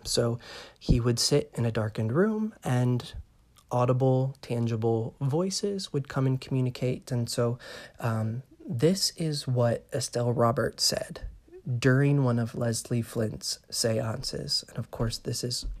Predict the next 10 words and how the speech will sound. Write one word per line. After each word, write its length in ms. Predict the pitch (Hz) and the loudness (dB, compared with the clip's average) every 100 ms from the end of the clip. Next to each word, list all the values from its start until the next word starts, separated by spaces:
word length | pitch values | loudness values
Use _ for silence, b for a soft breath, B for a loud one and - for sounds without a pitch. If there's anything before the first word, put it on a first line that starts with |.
| - | -12
her 400 | - 131 123 120 | -4 2 4 4
from 180 | - 113 | 0 0
the 100 | 113 | 0
spirit 380 | - 117 120 | -2 -4 -4
side 400 | - - - 139 - | -6 -6 -8 -10 -6
after 320 | 123 117 - | -4 -4 -4
she 160 | - 117 | -4 -6
passed. 520 | - - - - - - B B B B B B B - | -6 -8 -8 -12 -16 -18 B B B B B B B -8
She 200 | - 143 | -2 0
said, 400 | - 135 131 | 2 2 2